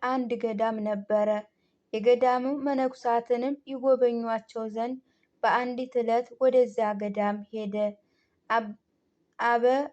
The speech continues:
እምኔቱንም ታሞ ለሞት ደርሶ አገኘው።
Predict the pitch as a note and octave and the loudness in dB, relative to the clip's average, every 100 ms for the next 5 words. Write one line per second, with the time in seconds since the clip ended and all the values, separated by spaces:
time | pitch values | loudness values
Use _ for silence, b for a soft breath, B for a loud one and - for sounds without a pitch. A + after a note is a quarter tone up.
0 | - B3 B3 A#3+ A#3 A#3 A#3+ A#3 C#4+ C#4+ | -6 -4 -2 -2 -4 -4 -6 -4 -6 -8
1 | _ _ _ - A#3+ B3 A#3+ A#3+ A#3 A#3 | _ _ _ -2 0 0 -2 -2 0 0
2 | A3+ A3+ G3+ G#3 A3 G#3 A3+ A3+ A3+ A3+ | 0 -4 -4 -4 -6 -4 -2 0 0 -2
3 | G#3+ G#3 G#3 | -4 -6 -6